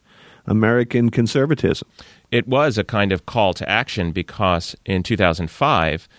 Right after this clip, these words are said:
Speaker 2: Congress was debating what was called the Sensenbrenner bill. It was sponsored by Jim Sensenbrenner, a Republican from Wisconsin, and it was a very sort of restrictive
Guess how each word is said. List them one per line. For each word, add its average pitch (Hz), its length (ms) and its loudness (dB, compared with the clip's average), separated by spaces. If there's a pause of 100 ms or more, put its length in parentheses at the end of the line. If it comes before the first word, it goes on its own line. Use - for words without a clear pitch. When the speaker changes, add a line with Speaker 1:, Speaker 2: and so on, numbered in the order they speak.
(220)
Speaker 2:
Congress 113 480 -2
was 87 240 0
debating 92 840 2
what 95 240 0
was 92 100 -4
called 92 240 2
the 82 60 -2
Sensenbrenner 80 720 0
bill. 82 260 2
It - 80 -4
was 85 100 -8
sponsored 90 420 0
by 82 140 2
Jim 85 240 0
Sensenbrenner, 80 880 0
a 82 60 -2
Republican 85 560 0
from 82 180 -2
Wisconsin, 85 680 -2 (340)
and - 40 -10
it 107 80 2
was 101 140 2
a - 20 2
very 107 240 2
sort 101 160 -2
of 95 140 -6
restrictive 90 1000 -2